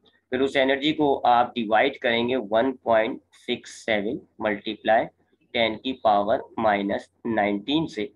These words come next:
तो ये अब आपका इलेक्ट्रॉन वोल्ट में आ जाएगा। तो सवाल वही है, बस सिर्फ सीरीज चेंज हो गई है, और शॉर्ट,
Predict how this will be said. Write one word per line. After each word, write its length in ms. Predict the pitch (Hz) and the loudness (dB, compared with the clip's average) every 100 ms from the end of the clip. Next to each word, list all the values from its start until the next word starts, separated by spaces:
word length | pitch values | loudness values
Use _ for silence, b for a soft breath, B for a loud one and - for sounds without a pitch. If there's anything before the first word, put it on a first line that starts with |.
| _ _ _ | _ _ _
तो 40 | 135 | -2
ये 120 | 135 | 0
अब 100 | 123 | 2
आपका 300 | 110 - 117 | 2 2 2
इलेक्ट्रॉन 440 | 110 107 - 110 | 2 -2 -2 -2
वोल्ट 360 | 101 101 104 - | -2 -4 -6 -8
में 100 | 85 | -10
आ 40 | |
जाएगा। 240 | - - _ _ - | -10 -16 _ _ -10
तो 40 | - | 0
सवाल 340 | 160 185 202 | 4 4 4
वही 260 | 175 180 160 | 2 2 0
है, 60 | 123 | 0
बस 200 | 131 - | -2 -4
सिर्फ 140 | 139 | -6
सीरीज 400 | - 131 127 - | -4 -2 -2 -4
चेंज 200 | 113 110 | -8 -8
हो 60 | 98 | -8
गई 180 | - - | -14 -20
है, 60 | - _ _ _ _ _ - | -20 _ _ _ _ _ 2
और 260 | 131 123 - _ - | 2 2 -8 _ -10
शॉर्ट, 380 | - 127 131 | 0 2 2